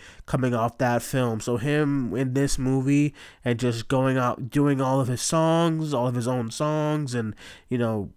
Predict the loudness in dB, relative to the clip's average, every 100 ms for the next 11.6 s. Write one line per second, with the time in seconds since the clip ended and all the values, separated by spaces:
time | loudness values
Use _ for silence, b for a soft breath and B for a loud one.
0 | -12 -6 -4 2 4 4 4 2 2 2
1 | 0 -2 -2 -2 2 4 4 2 0 -2
2 | 0 0 2 2 2 2 2 0 0 0
3 | -2 -2 -2 -4 -2 -2 -2 B B B
4 | -4 -2 0 0 2 2 2 0 0 2
5 | 4 6 6 6 4 4 2 2 2 2
6 | 2 0 B B B -2 0 0 0 2
7 | 6 6 4 2 -2 0 0 2 2 2
8 | 4 4 4 4 2 0 2 0 4 4
9 | 4 0 -4 B B -4 2 4 4 2
10 | 2 0 -2 2 2 2 0 -4 -4 -4
11 | 0 2 4 2 -2 -6